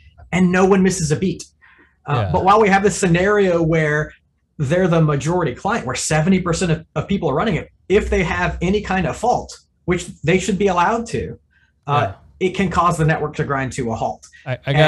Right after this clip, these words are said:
Speaker 1: And
Speaker 2: it. If you got an, if you got a jumbo jet and you got four engines on your plane,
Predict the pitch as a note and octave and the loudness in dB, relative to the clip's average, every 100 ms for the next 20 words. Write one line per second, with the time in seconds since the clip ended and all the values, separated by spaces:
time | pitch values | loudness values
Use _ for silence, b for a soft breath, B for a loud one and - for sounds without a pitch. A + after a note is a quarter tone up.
0 | C3+ F#2+ - _ B2+ - C3+ D3 D3 C#3+ | 4 0 -6 _ -2 0 2 4 4 2
1 | B2+ - B2 C3 C#3 C3+ B2+ D3 C#3 B2+ | -2 -6 -4 0 0 0 0 0 2 2
2 | A#2+ A2 G#2+ - _ - A2+ A#2 A#2+ - | 2 2 0 -8 _ -6 0 2 2 2
3 | B2+ B2 B2+ B2 A#2 A2+ A2+ G#2 G2 B2+ | 2 4 4 4 2 2 2 2 0 0
4 | A#2 G2 F#2 | 0 0 -2